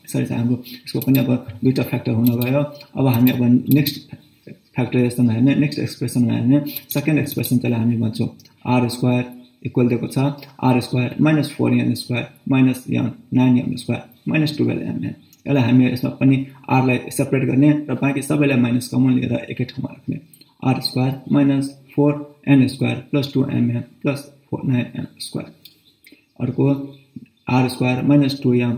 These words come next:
प्लस थ्री एन को होल स्क्वायर भइरहेछ, पहिलाको जस्तै यसमा पनि हामी यसलाई होल स्क्वायरको फर्ममा लिएर राख्ने र होल स्क्वायरको फर्ममा लिएर आइसकेपछि अब हाम्रो ए स्क्वायर माइनस बी स्क्वायरको फर्ममा आइरहेछ। यसरी यसमा हामी गर्नुपर्छ, ए प्लस बी, ए माइनस बी गरे जस्तै आर प्लस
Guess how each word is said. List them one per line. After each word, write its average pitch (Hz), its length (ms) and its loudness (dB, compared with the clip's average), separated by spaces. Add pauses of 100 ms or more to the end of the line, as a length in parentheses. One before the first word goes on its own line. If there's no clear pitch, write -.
प्लस 143 200 -2 (220)
थ्री 123 200 2
एन 117 120 0
को - 140 -6
होल 120 180 -4
स्क्वायर 120 240 -6
भइरहेछ, 120 240 -4
पहिलाको 117 460 -4
जस्तै 117 240 -6
यसमा 135 260 -4
पनि 127 200 2
हामी 120 200 2
यसलाई 123 300 -2 (340)
होल 117 120 2
स्क्वायरको 131 320 -4
फर्ममा 120 300 0
लिएर 120 300 0
राख्ने 131 360 0 (320)
र 123 80 -4
होल 135 180 2
स्क्वायरको - 340 -6
फर्ममा 123 300 0
लिएर 113 180 -2
आइसकेपछि 113 580 -4 (260)
अब 120 140 -4
हाम्रो 117 260 0
ए 143 180 2
स्क्वायर 123 260 -4
माइनस 117 280 -2
बी 135 140 0
स्क्वायरको - 300 -8 (120)
फर्ममा - 240 -4
आइरहेछ। - 720 -12
यसरी 135 280 0 (280)
यसमा 123 280 -2
हामी 117 160 0
गर्नुपर्छ, 120 420 0 (400)
ए - 60 -4
प्लस 123 320 -2
बी, 143 120 4
ए 127 140 0
माइनस 120 300 0
बी 131 80 2
गरे 117 220 0
जस्तै 135 360 -2 (340)
आर 143 280 2
प्लस 123 240 0